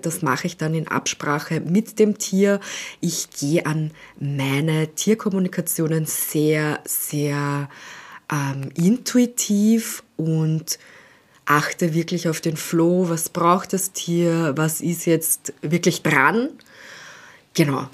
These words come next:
Also manchmal gibt's dann auch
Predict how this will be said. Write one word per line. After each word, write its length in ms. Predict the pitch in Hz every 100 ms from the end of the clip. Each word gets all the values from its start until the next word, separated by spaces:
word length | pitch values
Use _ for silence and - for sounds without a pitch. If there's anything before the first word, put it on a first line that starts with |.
| _ _ - - -
Also 760 | 165 160 - 165 156 156 156 - _ _ _ _ -
manchmal 800 | 151 147 196 - 190 185 180 180 - -
gibt's 380 | - 170 - -
dann 180 | 160 160
auch 680 | 127 135 139 143 - -